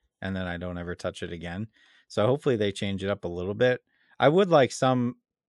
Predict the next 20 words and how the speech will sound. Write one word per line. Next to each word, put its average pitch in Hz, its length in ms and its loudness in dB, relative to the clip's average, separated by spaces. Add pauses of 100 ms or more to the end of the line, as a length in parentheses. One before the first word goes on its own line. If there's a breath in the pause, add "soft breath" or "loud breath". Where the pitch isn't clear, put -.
(240)
a 117 80 -2
better 120 360 4
semblance 104 460 -2
of 98 120 -8
some 95 280 -6
sort 98 220 -6
of 92 120 -10
single-player 90 600 -8
experience. 85 640 -12
I 104 60 -4
know 113 160 -2
they 92 100 -6
kinda 104 380 -6
had 87 220 -8
it 82 180 -10
with 98 160 -12
Splatoon 92 480 -12
two, 87 380 -10 (100)
kind 85 300 -12
of. 82 180 -14